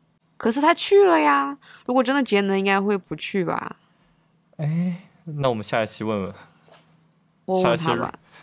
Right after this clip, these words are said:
Speaker 2: 如果有机会的话，
Speaker 1: <laughs>
Speaker 2: 如果他跳出这个
Speaker 1: 好的，好的。
Speaker 2: 对，但所以我觉得你平常状态是不是？
Speaker 1: 嗯。
Speaker 2: 你有点节能化。
Speaker 1: 呃，但我觉得我没有完全哎，就是因为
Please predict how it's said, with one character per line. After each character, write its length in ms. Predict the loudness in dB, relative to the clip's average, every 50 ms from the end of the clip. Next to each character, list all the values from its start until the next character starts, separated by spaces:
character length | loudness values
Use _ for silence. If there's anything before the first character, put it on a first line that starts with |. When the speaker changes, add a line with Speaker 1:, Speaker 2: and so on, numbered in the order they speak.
| _ _
Speaker 2:
如 140 | -4 -2 0
果 80 | 2 2
有 140 | 2 0 -2
机 180 | -4 -6 -4
会 220 | -2 0 0 0 0
的 80 | -2
话， 180 | -4 -6 -8 -8 -8 -10 -8
Speaker 1:
<laughs> 200 | -6 -6 -6 -4
Speaker 2:
如 80 | -2 0
果 160 | 2 2 0 0 -6 -14 -12 -10 -10 -10 -10 -12 -12 -10 -10 -10 -10 -8 -4
他 240 | -2 0 0 0 -2
跳 160 | -4 -4 -6
出 100 | -4 -6
这 80 | -6 -6
个 60 | -6
Speaker 1:
好 140 | -6 -4 -4
的， 80 | -6 -6
好 220 | -6 -6 -6 -6
的。 160 | -8 -10 -12 -14 -18 -20 _ _ _ _ _ _ _
Speaker 2:
对， 200 | -6 -6 -4 -4
但 160 | -4 -4 -4
所 220 | -2 0 2 2 2
以 60 | 4
我 200 | 4 2 2 2
觉 140 | 0 0 0
得 80 | 0
你 140 | 0 0 -4
平 180 | -6 -8 -6 -4
常 140 | -4 -2
状 160 | -2 -2 -2 -2
态 100 | -4 -8
是 140 | -8 -10
不 40 | -12
是？ 140 | -12 -12 -16
Speaker 1:
嗯。 40 | -18 -20 _ _ _
Speaker 2:
你 100 | -6 -4
有 100 | -2 -2
点 120 | -2 -2 -4
节 140 | -4 -4
能 180 | -4 -4 -4 -6
化。 240 | -6 -6 -8 -8 -10 _ _ _ _ -20 -20 -20 _ _ _ _ _ _ _ _ _ _ _ _ _ _ _ _
Speaker 1:
呃， 180 | -2 0 0 0
但 200 | 2 4 4 4
我 100 | 4 2
觉 120 | 2 4 2
得 40 | 2
我 160 | 4 2 2
没 140 | 2 4 2
有 100 | 2 2
完 240 | 2 0 0 -2
全 240 | -4 -6 -6 -6 -6 -6
哎， 180 | -4 -6 -4 -4
就 100 | -4 -4
是 360 | -2 0 0 0 0 0 -2
因 160 | -2 -2 -2
为 140 | -2 -2 -4